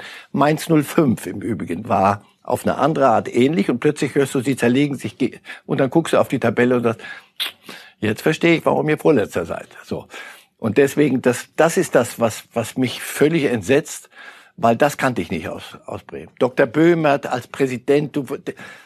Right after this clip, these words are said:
manchmal war es mir zu viel, gebe ich zu.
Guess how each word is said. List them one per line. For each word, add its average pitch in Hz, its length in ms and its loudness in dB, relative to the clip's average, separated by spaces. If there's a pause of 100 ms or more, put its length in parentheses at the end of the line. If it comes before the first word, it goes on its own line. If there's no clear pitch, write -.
(100)
manchmal 202 440 2
war 180 120 4
es 175 100 -4
mir 175 140 0
zu 170 160 -2
viel, 131 320 0
gebe 139 260 -2
ich - 140 -8
zu. 220 320 0